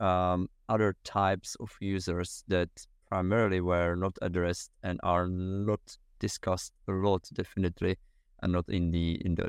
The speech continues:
two thousand four paper and only marginally in the two thousand fourteen paper,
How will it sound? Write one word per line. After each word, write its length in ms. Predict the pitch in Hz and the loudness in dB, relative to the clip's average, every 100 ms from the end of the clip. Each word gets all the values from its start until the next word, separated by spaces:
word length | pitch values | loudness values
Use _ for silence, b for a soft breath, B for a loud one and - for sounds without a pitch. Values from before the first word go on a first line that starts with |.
| - | -6
two 120 | - | -6
thousand 360 | 92 87 85 87 | -4 -2 -4 -2
four 240 | - 123 | 2 2
paper 400 | - 85 - 87 - | 2 -2 -2 -4 -2
and 240 | 87 85 - _ - | -4 -6 -12 _ -8
only 400 | 104 92 87 85 82 | -2 0 0 -2 -2
marginally 540 | 98 101 95 92 82 87 | 0 0 0 0 0 0
in 100 | 85 | -2
the 80 | |
two 140 | 82 90 | -2 -2
thousand 340 | 87 85 85 | -2 -2 -4
fourteen 360 | - 110 - 87 | -2 -2 -2 -2
paper, 380 | 90 82 87 | -2 -4 -4